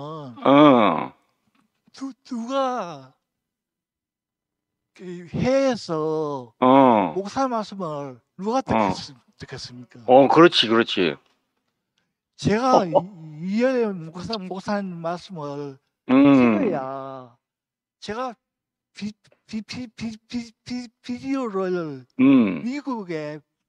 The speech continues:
Speaker 2: 보내야
Speaker 1: 음. 음.
Speaker 2: 미국에 있는 형제, 형제들이
Speaker 1: 음.
Speaker 2: 들을 수 있을 것
Speaker 1: 그렇지.
Speaker 2: 아닙니까?
Speaker 1: 어, 그렇지, 그렇지. 와.
Speaker 2: 그래, 그, 그, 저-, 그, 그 때문에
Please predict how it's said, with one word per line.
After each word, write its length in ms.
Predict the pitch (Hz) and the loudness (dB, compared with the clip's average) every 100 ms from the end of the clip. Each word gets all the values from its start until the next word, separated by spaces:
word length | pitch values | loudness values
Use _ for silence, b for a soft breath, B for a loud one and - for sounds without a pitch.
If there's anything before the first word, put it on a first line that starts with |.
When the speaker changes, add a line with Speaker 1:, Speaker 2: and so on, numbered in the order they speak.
| - | -10
Speaker 2:
보내야 1040 | 180 240 269 196 143 143 151 147 127 113 - | -2 2 2 2 0 -2 -4 -4 -8 -2 4
Speaker 1:
음. 60 | |
음. 500 | 135 277 240 214 82 - _ _ - | 6 6 6 2 -4 -10 _ _ -6
Speaker 2:
미국에 360 | 247 277 277 | -4 -2 -2
있는 460 | 196 175 196 175 175 | -2 -4 -6 -8 -10
형제, 320 | - 294 269 208 | -8 -8 -6 -4
형제들이 1000 | 185 247 240 - - 165 156 151 131 - _ _ _ 277 | -4 -4 -8 -8 -6 -6 -6 -10 -12 -16 _ _ _ 6
Speaker 1:
음. 60 | |
Speaker 2:
들을 380 | 302 294 214 175 | 8 8 4 -2
수 180 | 156 147 | -8 -12
있을 240 | 147 143 | -12 -16
것 840 | 139 - _ _ _ - 202 208 - | -20 -20 _ _ _ -10 -6 -6 4
Speaker 1:
그렇지. 440 | 151 170 - 113 | 6 8 6 4
Speaker 2:
아닙니까? 360 | 78 82 - 110 | 2 -4 -2 0
Speaker 1:
어, 80 | |
그렇지, 320 | 98 131 131 104 | 2 2 2 0
그렇지. 340 | 104 - 90 - B B _ _ _ _ - | 0 -2 -8 -8 B B _ _ _ _ -2
와. 720 | 104 98 90 85 80 78 78 | 4 6 6 6 4 2 -2
Speaker 2:
그래, 100 | 73 - | -6 -8
그, 260 | - 170 202 | -8 -2 -2
그, 0 | - _ | -2 _
저-, 160 | - 196 214 _ | -4 -4 -4 _
그, 240 | - 165 180 _ | -10 -10 -10 _
그 100 | _ | _
때문에 380 | 143 269 302 | -12 -8 -6